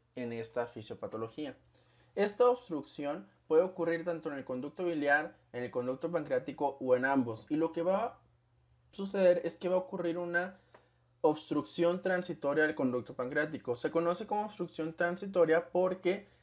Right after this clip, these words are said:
se logra identificar la presencia del lito o que se expulsa el lito. Normalmente los litos que llegan a causar una obstrucción miden más de cinco milímetros, pero cuando el lito es mayor de ocho milímetros no puede llegar hasta allá, o sea, se,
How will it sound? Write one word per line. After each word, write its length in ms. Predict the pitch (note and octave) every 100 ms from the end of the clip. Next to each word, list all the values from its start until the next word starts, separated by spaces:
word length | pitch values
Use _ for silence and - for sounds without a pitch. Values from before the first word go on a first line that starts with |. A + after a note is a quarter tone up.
| -
se 200 | - D#3
logra 340 | D3+ D#3 E3+
identificar 600 | E3+ E3+ - F3+ - E3
la 140 | E3 E3
presencia 500 | C#3 C3+ B2+ - D3+
del 120 | D3+
lito 280 | C#3+ - C#3+
o 140 | C#3
que 120 | -
se 120 | B2+ A#2+
expulsa 640 | - - B2 A#2 - A#2+
el 200 | - B2+
lito. 400 | C3+ D3+ - G2 - _ - - - -
Normalmente 520 | D3 E3 G3 G#3 G#3 G#3+
los 160 | F#3+
litos 440 | F3+ F3+ - C3 -
que 120 | B2+
llegan 280 | C3+ D3+ D#3
a 80 |
causar 280 | C#3+ C3 C3
una 140 | C3 C#3+
obstrucción 540 | D3 D#3 - D3+ D3+
miden 280 | C#3+ D3 D3+
más 240 | C#3 C3+
de 60 | C#3
cinco 320 | - A#2+ A#2+
milímetros, 600 | B2 C#3+ D3 - A2 - _ _ -
pero 260 | F#3 F#3+ F#3
cuando 240 | F#3 F3+
el 80 | F#3
lito 300 | G3+ G3 G3
es 100 | G3
mayor 480 | F#3+ F#3 F3+ F3 D#3+
de 100 | D3+
ocho 280 | D3+ D3+
milímetros 640 | F3+ F3 E3 D#3+ D3+ E3 -
no 300 | D3+ D#3 E3+
puede 260 | - D#3+ D#3+
llegar 260 | D3 B2+
hasta 220 | B2+ - C#3+
allá, 180 | E3
o 40 | C3+
sea, 120 | C3+
se, 140 | C3+